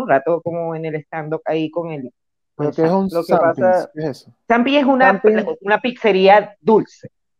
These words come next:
Speaker 1: básicamente.
Speaker 2: ¿En Venezuela?
Speaker 1: Bueno, eso fue lo que, lo que al principio él quería, como tener
Speaker 3: Ve,
Speaker 1: un
Speaker 3: ve, no, pero de, o sea,
Speaker 2: <laughs> La desinformación.
Speaker 3: a mí me da rabia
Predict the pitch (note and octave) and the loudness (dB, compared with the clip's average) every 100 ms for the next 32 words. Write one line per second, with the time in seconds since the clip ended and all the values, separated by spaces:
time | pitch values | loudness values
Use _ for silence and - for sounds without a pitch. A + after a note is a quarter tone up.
0 | _ _ _ - C#3 F3+ F3+ D#3 C#3 D3 | _ _ _ -4 -4 0 0 0 -4 -6
1 | F3 E3+ A2+ - E3 D#3+ D#3 F#3 A2+ A2 | -2 -2 -4 -6 -2 -2 2 0 0 -8
2 | _ _ _ _ _ - _ _ _ E3+ | _ _ _ _ _ -20 _ _ _ 0
3 | A3+ G3+ G#3 A#3+ C#4+ D4+ D4 A#3 G#3+ G#3+ | 2 2 0 0 2 0 -2 -4 0 0
4 | G3+ F#3+ G3 F#3 G#3 A#3 A#3+ B3 B3 A3 | 2 0 -2 -6 -6 0 0 2 0 0
5 | D3 D#3 D#3 D3 D#3 E3 F3+ G3 G#3+ G#3 | -2 -4 -8 -6 -6 4 4 4 -4 -8
6 | G3+ E3+ G3 C#3+ _ F#3 G3+ F#3 F3 F3 | -6 2 2 2 _ 0 4 6 8 6
7 | - G#3 E3 F#3 E3+ - F#3+ G3 G3+ - | 4 -4 2 4 4 4 4 4 2 2
8 | G3 E3+ G3+ A3 A#3 B3 E3+ D#3 D#3 D3+ | 2 4 4 4 6 6 6 4 2 -2